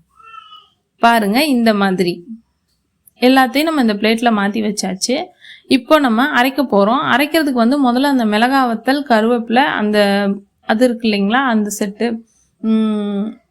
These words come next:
வெள்ளைப்பூண்டு, இதை வந்து ஃபஸ்ட்டு நம்ம நல்லா அரைச்சிருங்க.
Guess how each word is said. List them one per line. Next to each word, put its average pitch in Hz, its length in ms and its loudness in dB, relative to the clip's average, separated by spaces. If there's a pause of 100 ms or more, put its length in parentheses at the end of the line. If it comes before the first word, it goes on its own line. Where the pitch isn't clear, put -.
(640)
வெள்ளைப்பூண்டு, 226 640 0
இதை 277 280 2
வந்து 311 300 0
ஃபஸ்ட்டு 311 380 0
நம்ம 220 440 2
நல்லா 220 360 0
அரைச்சிருங்க. 208 600 -2